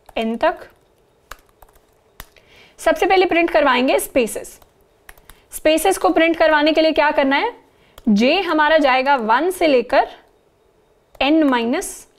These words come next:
आई तक, and कर देंगे जे प्लस प्लस, and इसमें हर एक बार हम प्रिंट करवा रहे होंगे एक स्पेस। उसके बाद प्रिंट करवाएंगे अपने स्टार्स।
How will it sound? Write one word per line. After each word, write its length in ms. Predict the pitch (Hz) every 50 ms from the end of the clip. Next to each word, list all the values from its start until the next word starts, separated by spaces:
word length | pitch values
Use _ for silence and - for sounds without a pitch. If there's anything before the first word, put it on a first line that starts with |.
| _ -
आई 180 | 294 311 339
तक, 220 | 330 311 311 311 - - - _ _ _ _ _ _ _ _ _ _ _ _
and 100 | 254 240
कर 140 | 220 240 240
देंगे 240 | 233 254 269 277 269
जे 180 | 226 247 254 254
प्लस 300 | - 247 233 226 226 -
प्लस, 340 | - 330 359 381 - - - _ - - - _ _ _ _ _ _ - _ _ 277
and 180 | 262 277 269
इसमें 540 | 277 - 330 320 320 - - 285 262 269 302 294
हर 200 | 269 302 339 359
एक 260 | - 277 285 269 262
बार 220 | 233 226 233 247
हम 160 | 285 254 254
प्रिंट 260 | 240 - 233 240 233 -
करवा 260 | 254 233 214 214 208
रहे 120 | 208 202
होंगे 200 | 196 202 208 269
एक 160 | 370 427 - - - _ _ _ _
स्पेस। 520 | - - - 330 330 359 349 - - - _ _ _ _ - - _ _ _ _ _ _ _ _ _ _ _ _ _ _ -
उसके 220 | 302 302 - 381
बाद 240 | 330 339 349 320 311
प्रिंट 260 | - 302 311 330 320
करवाएंगे 460 | - 320 285 262 254 240 240 262 285
अपने 380 | 269 - - 269 359 466 523 - - _ _
स्टार्स। 640 | - - - - - - - - - - - -